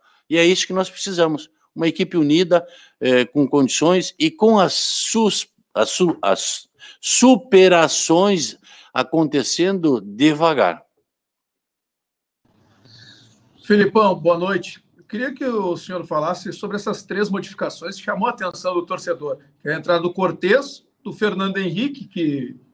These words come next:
Speaker 2: todo mundo elogia no Grêmio, e a do Alisson, que já é conhecido também aqui e que ficou de fora de algumas partidas. A opção desses três atletas no Clássico Grenal. Obrigado.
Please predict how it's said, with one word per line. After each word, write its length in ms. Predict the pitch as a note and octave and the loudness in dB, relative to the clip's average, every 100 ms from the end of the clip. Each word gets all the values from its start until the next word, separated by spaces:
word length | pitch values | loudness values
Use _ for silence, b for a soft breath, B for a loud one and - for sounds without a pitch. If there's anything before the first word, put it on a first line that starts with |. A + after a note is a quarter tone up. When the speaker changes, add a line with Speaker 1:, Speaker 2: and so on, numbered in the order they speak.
| - | -6
Speaker 2:
todo 200 | F#3+ F3+ | -4 0
mundo 220 | G3 G3+ | 0 2
elogia 580 | F#3+ F3+ D#3+ C#3+ A#3+ A#3+ | 2 2 0 -2 -4 -4
no 140 | D3+ | -4
Grêmio, 400 | C#3+ E3 B3 A#3 - B B B | -4 -2 -2 -4 -10 B B B
e 140 | F#3 | -2
a 80 | A3 | 0
do 180 | G#3+ D4 | 2 4
Alisson, 560 | C4+ C4+ G#3+ - B2+ A#2 | 4 2 -2 -10 -18 -18
que 120 | - | -14
já 160 | D3+ E3+ | -8 -6
é 120 | E3+ | -4
conhecido 560 | A3 G3+ E3 - G3 F3+ | -6 -10 -10 -12 -14 -10
também 340 | E3 C#3 E3 | -10 -6 -6
aqui 500 | E3+ D#3+ F#3+ A#3+ A#3+ B B | -8 -8 -8 -6 -8 B B
e 100 | D#3+ | -10
que 140 | D#3 G3+ | -8 -6
ficou 300 | A3+ A3+ G#3 | -4 0 0
de 120 | G#3 | 0
fora 340 | - E3 F3+ | 0 0 2
de 80 | E3+ | 0
algumas 320 | D#3+ D#3+ E3 | -2 -6 -8
partidas. 680 | - F3 E3+ - E3 C#3+ - _ _ _ - | -6 -8 -8 -8 -10 -10 -20 _ _ _ -6
A 120 | C#3+ | -2
opção 360 | G#3 - A3+ A3+ | -2 -2 -6 -4
desses 300 | G#3+ F3+ - | -6 -10 -8
três 280 | F#3 G#3 | -2 -2
atletas 680 | G3+ - E3 E3+ F3+ E3+ - _ _ - | -2 -6 0 0 0 -8 -16 _ _ -8
no 180 | E3 | -8
Clássico 520 | D#3 E3 E3+ - - D#3+ | -6 -4 -4 -6 -12 -8
Grenal. 360 | D#3 B2+ - _ _ _ | -8 -10 -14 _ _ _
Obrigado. 400 | - D3 D3+ - | -6 -2 -2 -4